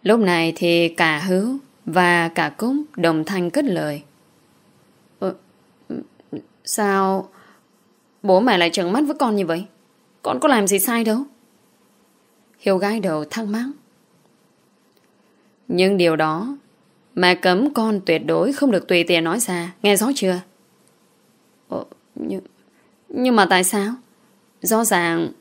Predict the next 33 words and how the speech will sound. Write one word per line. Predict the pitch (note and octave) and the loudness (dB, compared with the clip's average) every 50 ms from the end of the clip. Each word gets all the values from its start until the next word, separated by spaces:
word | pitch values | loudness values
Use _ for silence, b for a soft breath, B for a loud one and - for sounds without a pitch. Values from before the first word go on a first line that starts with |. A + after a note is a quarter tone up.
| _ - | _ -6
nó | - - | -4 -4
không | B3 C#4 C4+ G#3 | 0 0 0 2
có | A3 G#3+ | 2 4
bố | G3+ F#3+ F#3 G#3 C#4+ | 6 6 6 6 6
còn | D4 C4 G3 | 4 2 0
gì | E3 - D3+ | 0 -2 -2
nữa. | D#3 E3 G3+ A#3+ - _ _ _ _ _ _ _ _ _ _ _ _ _ _ _ _ _ _ _ _ _ _ _ _ _ _ _ _ _ _ _ _ - | -2 -4 -6 -8 -10 _ _ _ _ _ _ _ _ _ _ _ _ _ _ _ _ _ _ _ _ _ _ _ _ _ _ _ _ _ _ _ _ -6
Đó | F3 E3 D#3+ E3 G3 | -2 0 2 2 2
là | A#3+ G#3+ F3 D#3+ | 2 0 -2 -2
chuyện | - F3+ E3 D#3 D3+ D3 | -2 -2 -2 -2 -2 -4
của | E3 E3 | -4 -4
người | D#3+ D#3+ D#3+ D#3+ | -4 -4 -2 -2
lớn, | D#3+ D#3+ D#3+ D#3+ F#3 A#3 C#4+ D#4 - _ _ _ _ _ _ | -2 -2 -2 -2 -4 -6 -8 -8 -10 _ _ _ _ _ _
không | - - C4+ C4+ B3 | -4 -2 0 0 0
phải | B3 - F3+ E3 D#3 | 2 0 0 0 0
việc | D3+ E3 E3+ D#3+ E3 | -2 -2 -2 -2 -2
của | - D#3 | -4 -6
con. | D3 - E3+ E3+ E3+ F3 F#3+ F#3+ F#3 - _ _ _ _ _ _ _ _ _ _ _ _ - | -6 -6 -6 -6 -6 -6 -8 -10 -12 -16 _ _ _ _ _ _ _ _ _ _ _ _ -12
Đừng | - - - | -8 -4 -2
có | A3+ | 2
nói | A3 G3 G3 A3+ | 4 4 4 4
năng | C4+ C4 A#3+ | 4 2 2
hồ | G3+ G#3+ F3 F3 | 2 2 4 4
đồ | F3 F3 F3 | 6 4 4
như | F3+ G3+ G3+ | 4 2 0
vậy. | F3+ E3+ D#3+ E3+ F#3 G#3+ _ _ _ _ _ _ _ _ _ _ _ _ _ _ _ _ _ _ _ _ _ _ _ _ _ _ _ _ _ _ _ _ _ _ _ _ _ _ _ _ _ _ _ _ _ _ _ _ | -2 -4 -4 -6 -10 -14 _ _ _ _ _ _ _ _ _ _ _ _ _ _ _ _ _ _ _ _ _ _ _ _ _ _ _ _ _ _ _ _ _ _ _ _ _ _ _ _ _ _ _ _ _ _ _ _
Bố | - F3 F3+ F3+ G3 | 0 4 6 6 6
mẹ | C4 B3 G3 D#3+ | 6 6 4 4
là | E3 E3 | 2 2
vì | D#3+ D#3+ | 0 0
con | E3 G3+ F#3+ F#3 F3 | 0 0 0 2 0
nhỏ | E3+ D3+ D3 | 0 -2 -4
đó | C#3+ D3 D3 D#3 F#3 A#3+ C#4 | -4 -6 -6 -6 -8 -10 -12